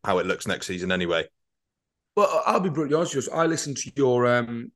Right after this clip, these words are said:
Speaker 2: the episode in pre-season where I think you had Gareth Davis on, and he spoke about, uh, the ethos at Cold in this squad. And he said, I remember it clearly, he said,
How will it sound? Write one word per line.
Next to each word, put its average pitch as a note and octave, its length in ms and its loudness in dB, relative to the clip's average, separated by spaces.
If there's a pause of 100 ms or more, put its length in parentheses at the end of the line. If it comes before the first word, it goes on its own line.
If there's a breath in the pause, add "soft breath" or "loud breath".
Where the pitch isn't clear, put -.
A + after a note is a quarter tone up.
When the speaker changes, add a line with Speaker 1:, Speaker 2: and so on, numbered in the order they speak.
(180)
Speaker 2:
the C3 240 2
episode B2 540 -2
in A#2 240 -4
pre-season B2+ 500 0
where B2 80 2
I A#2+ 40 -2
think C#3+ 120 -8
you C3 60 0
had B2 100 -2
Gareth B2+ 280 -2
Davis C#3+ 360 2
on, A2+ 160 -6 (460 soft breath)
and B2+ 100 0
he C3 100 2
spoke A#2+ 360 -2
about, B2 560 -2 (100)
uh, A#2 500 -2 (380 loud breath)
the C#3+ 140 -6
ethos B2 320 -4
at - 80 -12
Cold A#2+ 240 0
in B2 80 -6
this B2 140 -2
squad. B2+ 320 -2
And B2 80 -10
he C#3 100 -6
said, A#2+ 220 -2
I - 20 -2
remember C3+ 280 0
it C3 120 0
clearly, E3 260 -2
he A#2+ 100 -4
said, A#2+ 340 -2